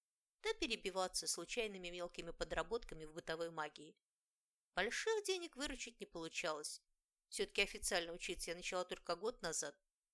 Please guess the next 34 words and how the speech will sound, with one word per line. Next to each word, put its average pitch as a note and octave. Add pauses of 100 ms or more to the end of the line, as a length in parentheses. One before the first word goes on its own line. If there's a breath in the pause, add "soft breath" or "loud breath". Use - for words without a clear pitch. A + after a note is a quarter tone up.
(140)
а F3
до G#3
того D#4+
самостоятельно A3
по -
учебникам C4+
пыталась F#4+
кое-что B3
намагичить G3
на C#3+
свой E3
страх -
и D#3
риск. D3 (680)
Там D#3+
мне D#3+
раньше E3
не E3+
особо F3+
и G3+
требовались F4
личные E3
сбережения. D#3+ (640)
Зато C4
вот G4+
теперь -
придется G#3
здорово E3
раскошелиться. - (880)
Жалела E3+
ли G3+
я A3
денег? C4+ (320)
Нет. D#3